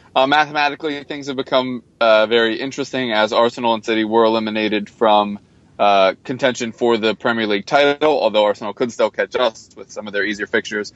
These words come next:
if we don't keep our foot on the pedal. So hopefully, uh, soon after <laughs> you're listening to this, Tottenham can go out and, and get a result against a, a very tough,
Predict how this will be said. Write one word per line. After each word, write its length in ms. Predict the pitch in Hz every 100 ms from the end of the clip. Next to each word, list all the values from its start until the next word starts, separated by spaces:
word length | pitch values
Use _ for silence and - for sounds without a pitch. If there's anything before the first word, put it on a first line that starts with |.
| _
if 180 | 120 120
we 120 | 123
don't 180 | 113 110
keep 240 | - 113 110
our 100 | 104
foot 220 | 117 -
on 100 | 104
the 100 | 98
pedal. 280 | 117 113 113
So 260 | 107 98 - _ _
hopefully, 640 | - 147 131 127 110 107 - _ _
uh, 280 | - 104 104 -
soon 300 | 127 175 156
after 260 | 143 135 160
<laughs> 80 | 131
you're 140 | 170 143
listening 440 | 143 131 123 113
to 100 | 113
this, 260 | 104 104 -
Tottenham 320 | 110 107 104
can 220 | 113 104
go 220 | 107 107
out 120 | 101
and, 220 | 101 104 -
and 180 | 113 107
get 120 | 107
a 120 | 104
result 360 | 98 104 104 104
against 260 | 104 104 -
a, 180 | 95 - _ _ -
a 100 | 104
very 360 | 104 117 113 104
tough, 280 | - 104